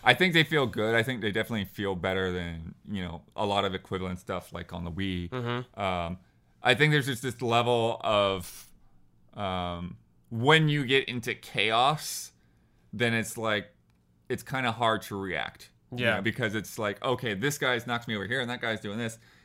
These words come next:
Speaker 1: And, and, and so that's why, like, those like,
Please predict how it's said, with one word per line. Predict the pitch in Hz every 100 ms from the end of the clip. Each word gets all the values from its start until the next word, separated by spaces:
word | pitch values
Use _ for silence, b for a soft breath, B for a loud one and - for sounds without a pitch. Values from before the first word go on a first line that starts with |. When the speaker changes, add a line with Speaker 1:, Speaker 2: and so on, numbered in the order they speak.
| b
Speaker 1:
And, | 117 107 104 101 78 107 104 -
and, | 104 98 101 -
and | 104
so | -
that's | 123 123
why, | 120 110 101
like, | 98 92 -
those | 104 95 - - _ _ _ _ -
like, | 101 90